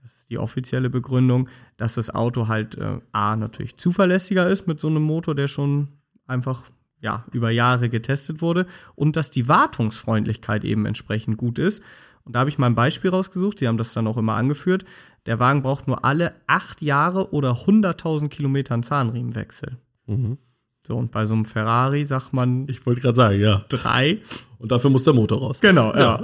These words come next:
Speaker 2: Ja.
Speaker 1: So, also bei den frühen so. Und da
Speaker 2: Ja.
Speaker 1: ist natürlich dann auf jeden Fall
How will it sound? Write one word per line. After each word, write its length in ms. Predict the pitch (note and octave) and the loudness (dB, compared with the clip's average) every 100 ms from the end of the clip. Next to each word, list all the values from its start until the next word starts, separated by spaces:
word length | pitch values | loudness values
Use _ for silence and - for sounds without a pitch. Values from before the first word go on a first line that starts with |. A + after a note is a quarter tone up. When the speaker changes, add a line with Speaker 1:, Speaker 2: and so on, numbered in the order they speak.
| D#4+ | 2
Speaker 2:
Ja. 80 | - | 6
Speaker 1:
So, 80 | B2+ | 6
also 240 | B2 A#2+ | 6 4
bei 160 | A#2+ C#3 | 6 8
den 160 | C#3 | 8
frühen 480 | C3+ - F3 G3+ C4+ | 6 6 8 10 8
so. 260 | A#3+ A3+ A#3+ | 6 2 2
Und 180 | D#3 D3 | 2 6
da 280 | D#3 F#3+ | 6 6
Speaker 2:
Ja. 20 | G3+ | 4
Speaker 1:
ist 220 | G3 G3 | 0 2
natürlich 500 | F#3+ F#3 F#3+ F#3 - | 0 4 4 2 2
dann 320 | D3+ F3 G#3+ | 2 4 4
auf 220 | G3 F#3 | 2 0
jeden 260 | F#3 F#3 F#3 | 0 2 0
Fall 460 | - E3 D#3+ E3+ | 0 0 2 2